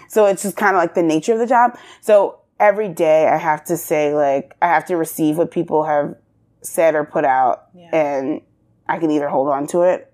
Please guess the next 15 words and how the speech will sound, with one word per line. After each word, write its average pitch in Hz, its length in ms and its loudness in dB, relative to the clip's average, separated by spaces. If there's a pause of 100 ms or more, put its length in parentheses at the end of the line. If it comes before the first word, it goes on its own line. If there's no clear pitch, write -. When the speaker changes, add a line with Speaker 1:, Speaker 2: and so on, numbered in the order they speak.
(100)
Speaker 1:
or 156 120 -4
I 139 80 -2
can 135 500 -6
Speaker 2:
Yeah. 170 220 -20 (180)
Speaker 1:
be 180 160 0
open 156 300 -2
to 147 260 -4 (400)
letting 135 340 -4
it - 180 -8
go. 214 500 -2
Speaker 2:
Mm-hmm. 247 100 -8
Speaker 1:
So 220 80 2
I 165 140 2
feel 170 140 -2
like 170 240 -2